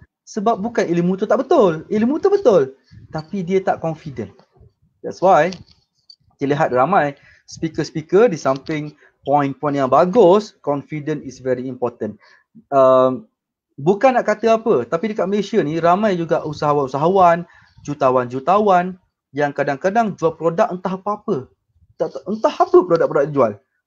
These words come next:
Okey? Dengan cara, dengan dia punya ingredient, dia punya kelebihan produk, dia punya entah apa-apa. Tapi laku juga. Sebab cara dia promote tu dia confident.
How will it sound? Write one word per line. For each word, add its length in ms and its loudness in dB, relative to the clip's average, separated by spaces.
Okey? 340 -4
Dengan 440 0
cara, 440 2
dengan 240 0
dia 120 -2
punya 420 0
ingredient, 800 2
dia 220 4
punya 400 0
kelebihan 560 0
produk, 640 2
dia 160 2
punya 480 -4
entah 360 -2
apa-apa. 520 0
Tapi 540 -8
laku 440 -4
juga. 320 -4
Sebab 480 -2
cara 320 0
dia 160 -2
promote 540 -2
tu 100 -6
dia 80 -4
confident. 640 -10